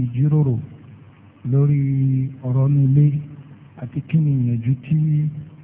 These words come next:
àwọn afá gbà wá lórí rẹ̀. Ìta ti bẹ̀rẹ̀ náà ni ìtọ́sọ́nà láti ọ̀dọ̀ Ọba Adẹ́dàá Allah subhanahu wa ta'ala bó ṣe fi rán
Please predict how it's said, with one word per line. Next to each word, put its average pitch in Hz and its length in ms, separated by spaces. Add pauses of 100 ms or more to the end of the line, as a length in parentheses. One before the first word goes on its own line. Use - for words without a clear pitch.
(360)
àwọn 135 200
afá 139 320
gbà 135 200
wá 120 140
lórí 123 300
rẹ̀. 104 160 (1200)
Ìta 190 280
ti 185 140
bẹ̀rẹ̀ 143 320
náà 160 140
ni 135 180 (3500)
ìtọ́sọ́nà 147 520
láti 147 280 (100)
ọ̀dọ̀ 123 260
Ọba 127 160
Adẹ́dàá 131 240
Allah 123 320
subhanahu 135 480
wa 120 60
ta'ala 139 380 (1200)
bó 147 140
ṣe 143 180
fi 139 300
rán 151 500